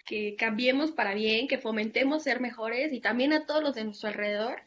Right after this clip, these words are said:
Y con una, con una persona que logres cambiar, darte ya por súper bien servido. Eso y, pues, no sé, sigan algún refugio y donen para animales, obvio.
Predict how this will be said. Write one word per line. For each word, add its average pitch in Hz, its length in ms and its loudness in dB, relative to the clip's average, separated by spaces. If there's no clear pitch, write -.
Y 254 140 0
con 262 200 6
una, 370 300 4
con 285 160 4
una 427 220 4
persona 311 340 2
que 277 100 0
logres 262 300 -2
cambiar, 240 400 -2
darte 226 360 -2
ya 214 240 -2
por 214 260 -4
súper 214 280 -4
bien 233 160 0
servido. 247 340 0
Eso 320 420 4
y, 262 180 4
pues, 233 200 -2
no 277 120 2
sé, 277 180 2
sigan 294 300 2
algún 233 240 -2
refugio 254 500 -2
y 214 120 -2
donen 190 340 -2
para 208 160 -2
animales, 214 440 -4
obvio. 175 180 -2